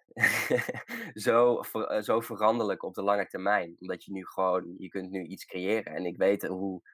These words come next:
eh, tijdvergetend het is om een podcast te editen. Maar, eh, ja,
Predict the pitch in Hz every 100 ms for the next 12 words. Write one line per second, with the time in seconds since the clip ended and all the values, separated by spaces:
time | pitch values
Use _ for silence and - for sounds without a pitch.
0 | _ _ - 90 87 85 82 - _ _
1 | _ 98 95 - 104 104 107 - - 92
2 | - 90 87 - 123 - - - - -
3 | - - 98 - _ - - - - -
4 | 87 87 85 - - 87 92 101 - -
5 | - _ - 95 98 101